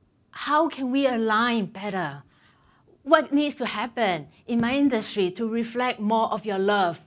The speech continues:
and your glory and your rule?" Number four,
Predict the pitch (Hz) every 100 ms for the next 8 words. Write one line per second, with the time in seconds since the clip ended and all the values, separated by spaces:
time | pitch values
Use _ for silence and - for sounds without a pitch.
0 | _ - 226 214 214 214 226 220 208 214
1 | 202 196 185 196 190 147 139 - _ _
2 | _ _ _ _ _ _ _ _ _ _
3 | _ _ _ _ _ _ _ _ _ _
4 | _ _ _ _ _ _ 277 277 277 277
5 | 240 170 151